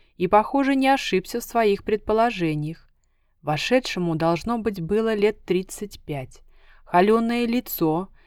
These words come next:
едва намечающаяся лысинка старательно замаскирована, тонкие нервные пальцы, брови, сросшиеся тонкой дорожкой на переносице, масляный взгляд —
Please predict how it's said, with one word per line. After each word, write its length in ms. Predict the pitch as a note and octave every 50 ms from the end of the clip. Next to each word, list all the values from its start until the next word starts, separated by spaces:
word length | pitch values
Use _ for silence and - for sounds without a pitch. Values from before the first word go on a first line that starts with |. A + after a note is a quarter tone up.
| _ _ _
едва 360 | - F#3+ F3+ F3+ G3 A#3 B3+
намечающаяся 1040 | B3 A3+ G3 F#3+ F#3 E3+ - - F#3+ F#3 E3+ E3+ - - F#3 F3 E3+ - - F#3 F3+
лысинка 680 | F3+ F3 F3 F3+ F3+ - - A3 G#3+ G#3 - - A#3 A#3 - - _ _ _
старательно 640 | - - - E3 D#3+ E3+ E3+ F3 - G#3+ G#3+ G#3 G#3
замаскирована, 1080 | G3+ A3 G#3+ A3 A3+ - - - B3+ A#3+ G#3+ E3+ D#3 D3+ C#3 C#3+ D3 D3 D3 D3 D3 - - _ _ _ _ _
тонкие 400 | _ - F3 F3+ F3 E3+ - F#3+
нервные 500 | F3+ F3+ F3+ F3+ F3 F3 E3+ E3+ E3+ E3
пальцы, 720 | D#3+ - - D3+ D3+ D3+ D#3 E3 E3+ - - - A3 A3+ - - - _ _ _ _ _ _
брови, 640 | E3+ D#3+ F3 E3 D#3+ D#3 D#3 E3 E3 G3 G#3+ A#3 A3+ A3
сросшиеся 800 | - - A#3 A#3+ A#3 A#3 A3 - - A#3+ A#3 G#3 - A#3+ A#3
тонкой 400 | - - A#3 A3+ A3 G#3+ - A#3
дорожкой 560 | G#3 G3 G#3+ G#3 G#3 G#3+ G#3+ - - - G#3+ G#3
на 100 | G3+ G#3
переносице, 920 | G3+ - G#3 G#3 G#3 G3+ G3+ G3+ G3+ G3 - - G3+ - - - G#3 G3+ - - _ _ _ _ _ _ _
масляный 680 | - A3+ B3 C4+ C#4 - - - F3 E3+ E3+ E3+ E3+ E3+
взгляд — 680 | D#3+ D#3+ E3 D#3+ F3 F#3 F#3+ G3+ G#3 A3+ B3 - -